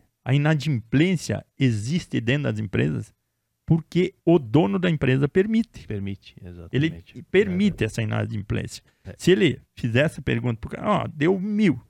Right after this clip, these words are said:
Speaker 1: deu um valor aí X. Como que o senhor
Speaker 2: Vai.
Speaker 1: pode parcelar?" "Sim." "Quantas vezes fica tal?" "Ah, não consigo chegar nisso." "Desconto à vista." Então tu já leva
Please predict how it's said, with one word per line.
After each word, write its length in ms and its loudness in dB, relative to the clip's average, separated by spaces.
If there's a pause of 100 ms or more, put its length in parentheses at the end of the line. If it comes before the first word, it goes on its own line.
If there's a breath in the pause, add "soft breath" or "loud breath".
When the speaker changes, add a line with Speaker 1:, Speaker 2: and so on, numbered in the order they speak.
(260)
Speaker 1:
deu 120 -2
um 120 -2
valor 320 2
aí 120 0
X. 240 -2 (760)
Como 260 -4
que 80 -14
o 40 -18
senhor 320 -2 (760)
Speaker 2:
Vai. 140 -16 (340)
Speaker 1:
pode 220 2
parcelar?" 580 0
"Sim." 300 0
"Quantas 360 0
vezes 220 2
fica 300 -8
tal?" 280 -10
"Ah, 160 0
não 140 0
consigo 340 -4
chegar 220 0
nisso." 300 -2 (160)
"Desconto 420 -4
à 60 2
vista." 280 -6
Então 240 -2
tu 140 -4
já 160 2
leva 380 2